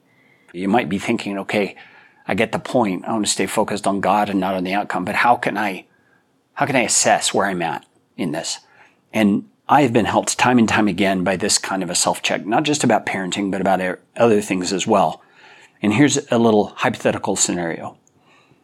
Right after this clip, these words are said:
Were we to follow the truths from the Scripture about parenting that we, that we glean from the scripture, were we to follow them well and apply them wisely and diligently go after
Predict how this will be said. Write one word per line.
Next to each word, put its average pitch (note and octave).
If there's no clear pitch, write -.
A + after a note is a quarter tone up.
Were C3
we C#3+
to -
follow F#2
the A2
truths C3+
from C3
the B2+
Scripture F#2+
about G2+
parenting G2
that F#2+
we, G2
that F#2+
we E2+
glean A#2
from A#2+
the G#2
scripture, -
were A#2
we C3
to A2+
follow C3
them A#2
well G#2
and F#2
apply A#2+
them A2+
wisely G2+
and F#2
diligently B2
go G#2+
after G#2